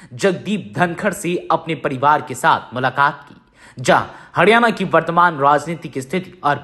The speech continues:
भविष्य की रणनीतियों पर चर्चा हुई। इस मुलाकात के बाद कुलदीप बिश्नोई ने सोशल मीडिया प्लेटफॉर्म एक्स पर अपने पिता, पूर्व मुख्यमंत्री चौधरी भजन लाल और प्रधानमंत्री नरेंद्र मोदी की पुरानी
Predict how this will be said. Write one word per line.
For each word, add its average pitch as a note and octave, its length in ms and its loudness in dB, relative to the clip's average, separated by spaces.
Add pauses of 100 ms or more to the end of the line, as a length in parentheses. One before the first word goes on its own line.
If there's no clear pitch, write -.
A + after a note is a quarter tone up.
भविष्य F#3 420 -2
की E3+ 240 -6
रणनीतियों D#3 580 -2
पर A2 180 -2 (280)
चर्चा D3 380 2
हुई। - 180 -18 (880)
इस F#3 180 4
मुलाकात B3 480 4
के A3+ 60 -2
बाद F#3+ 260 4
कुलदीप F#3 400 -4
बिश्नोई F#3+ 380 -6
ने F3+ 180 -4
सोशल G3 380 -4
मीडिया E3 360 -2
प्लेटफॉर्म D3 560 -4
एक्स D3+ 280 -4
पर E3 200 -2
अपने C#3 300 -6
पिता, C#3 240 -6 (500)
पूर्व F3 160 4
मुख्यमंत्री F3+ 680 0 (320)
चौधरी F3+ 380 4 (160)
भजन D#3 260 2
लाल C#3+ 220 4
और C3+ 200 0
प्रधानमंत्री C#3 960 -2
नरेंद्र F#3 380 2
मोदी F3+ 340 -2
की G3+ 160 -8
पुरानी E3 460 0